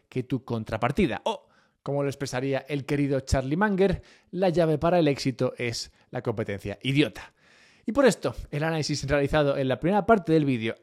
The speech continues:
acerca de quién es el comprador clave en el oro es importante.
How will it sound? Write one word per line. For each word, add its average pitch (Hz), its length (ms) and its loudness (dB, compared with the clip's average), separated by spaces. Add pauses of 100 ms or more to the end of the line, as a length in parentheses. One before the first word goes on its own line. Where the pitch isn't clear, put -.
(120)
acerca 135 500 0
de 117 160 -8
quién 202 400 0
es 175 220 -4
el 143 120 -6
comprador 131 520 -6
clave 160 400 0
en 170 80 0
el 175 100 2
oro 139 240 2
es - 360 -8
importante. - 760 -14